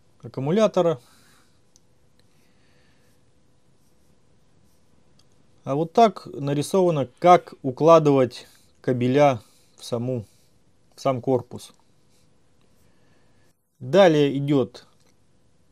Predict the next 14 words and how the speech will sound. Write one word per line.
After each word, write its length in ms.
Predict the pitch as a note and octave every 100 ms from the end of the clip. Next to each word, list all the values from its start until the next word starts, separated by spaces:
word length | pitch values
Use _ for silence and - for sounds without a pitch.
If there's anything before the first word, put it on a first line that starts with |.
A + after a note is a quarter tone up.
| _ _ _ _ _ _ _ -
схема 680 | - - D#3+ B2+ A#2+ A2 - _ -
для 300 | A#2+ C3+ A#2+
У 120 | B2
Ш 160 | - D3
М, 220 | C3+ A#2
который 400 | B2 A#2+ C3 A#2+
с 120 | -
рычажным 580 | C3 C#3+ A3+ G#3+ F#3 F3+
выключателем. 800 | E3+ F3 D#3+ F3 E3+ D3 C3+ A#2+
Здесь 380 | A2 E3 - - _ _ _ _ _ _ _ _
с-, 160 | - - _ _ -
дополнительно 1120 | B2+ B2 C3 C#3 D3+ C3+ B2+ A#2+ A#2+ A#2 A2
идёт 340 | A#2 B2 G2+
защита, 760 | - B2 C3 - G#3+ - C3